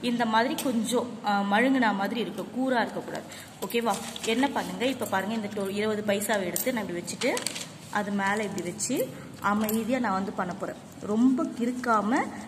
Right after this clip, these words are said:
லேசா இந்த மாதிரி செஞ்சுக்கிட்டே வரணும். நான் மேம் எப்படி செய்றேன் பாத்தீங்களா? இந்த மாதிரி செஞ்சுக்கிட்டே வரும். என்ன தெரியுது உங்களுக்கு?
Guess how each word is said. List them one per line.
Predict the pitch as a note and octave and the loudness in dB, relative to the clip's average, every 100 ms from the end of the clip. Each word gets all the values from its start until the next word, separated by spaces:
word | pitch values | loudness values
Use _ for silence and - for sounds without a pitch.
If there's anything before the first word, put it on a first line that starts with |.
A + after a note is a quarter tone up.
| - G3 | -8 0
லேசா | G#3+ A3 A3 B3 | 2 2 2 0
இந்த | G#3 | -2
மாதிரி | F#3 F#3 B3+ C4 - - - - | -2 -2 -2 -4 -8 -14 -10 -4
செஞ்சுக்கிட்டே | G3+ G#3 G3+ G3+ | -2 -2 -2 0
வரணும். | G3 F3 - - - - - - | 0 -2 -6 -12 -16 -16 -16 -8
நான் | G3 G3+ | -2 2
மேம் | G#3 A3 | 2 2
எப்படி | G3 A3 | -2 0
செய்றேன் | G#3 G3 G3+ | 0 -2 -4
பாத்தீங்களா? | G#3 A#3 A3 G3 - - - - - - - - - | -2 0 0 -2 -8 -12 -14 -14 -16 -16 -14 -12 -4
இந்த | G#3+ G3+ | -2 0
மாதிரி | G3+ A3 A4 C5 - - - - | 0 2 2 0 -4 -14 -14 -6
செஞ்சுக்கிட்டே | G#3 G3+ G3 G3+ G3 | -2 -2 -2 0 0
வரும். | E3+ - - - - | -2 -6 -10 -10 -4
என்ன | A3+ | 0
தெரியுது | B3 A#3+ A3+ G#3+ | 2 2 2 0
உங்களுக்கு? | G3 F3+ - D#3+ | -2 -4 -4 -6